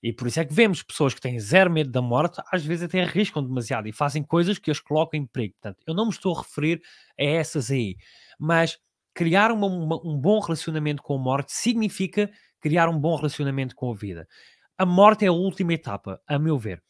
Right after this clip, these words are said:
A morte é a última etapa e nada mais existe depois disso. Portanto, ainda agora está a haver uma senhora extremamente poupada que fez um orçamento da sua vida até aos cento e dezasseis anos.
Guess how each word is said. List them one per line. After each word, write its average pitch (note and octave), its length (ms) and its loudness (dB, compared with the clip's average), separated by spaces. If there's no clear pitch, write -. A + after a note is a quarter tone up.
A D#3 80 0
morte G3+ 300 6
é G3 40 2
a F3+ 40 4
última F#3 280 -2
etapa D#3 440 0
e D3 100 -6
nada E3 300 2
mais D#3+ 240 0
existe C#3 400 -4
depois C3 320 -4
disso. - 280 -12
Portanto, - 440 -2
ainda F#3 200 4
agora G3+ 180 6
está G3+ 100 0
a G3+ 40 4
haver E3+ 160 0
uma F3 120 -2
senhora D#3 580 -2
extremamente A#3 580 0
poupada D3 640 0
que E3+ 240 0
fez G3+ 220 0
um G3+ 60 -2
orçamento F#3+ 440 -4
da F3+ 60 -4
sua E3+ 180 -2
vida F3+ 200 0
até F3+ 120 -2
aos D#3 140 -2
cento G#3 200 -2
e G3 60 -2
dezasseis D#3 400 -4
anos. G#2+ 260 -2